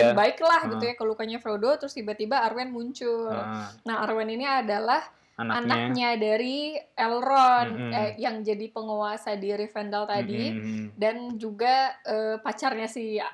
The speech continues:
Speaker 1: Strider
Speaker 2: Aragorn.
Speaker 1: lah
Speaker 2: Ah.
Speaker 1: gitu ya.
Speaker 2: Mm-mm.
Speaker 1: Dan dia nawarin dirinya untuk bawa Frodo ke
Speaker 2: Mm-mm.
Speaker 1: Rivendell karena
Speaker 2: Mm-mm.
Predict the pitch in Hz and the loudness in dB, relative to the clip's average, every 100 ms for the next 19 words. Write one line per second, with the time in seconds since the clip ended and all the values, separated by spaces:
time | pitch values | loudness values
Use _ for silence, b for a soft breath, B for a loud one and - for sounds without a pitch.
0 | _ - - - 208 123 120 120 277 262 | _ -6 2 4 4 6 8 8 8 8
1 | 233 220 226 220 208 202 202 208 202 196 | 6 0 -2 -2 0 0 0 -2 -6 -14
2 | b b 247 202 208 262 247 220 226 233 | b b -4 -2 2 2 2 0 0 0
3 | 214 214 254 269 285 220 220 220 226 214 | 0 0 -4 -4 -2 0 0 -2 -4 -4
4 | 240 254 233 233 233 254 240 233 233 220 | -2 -4 -4 -4 -4 -2 0 0 -2 -4
5 | 240 277 202 | -2 -4 -6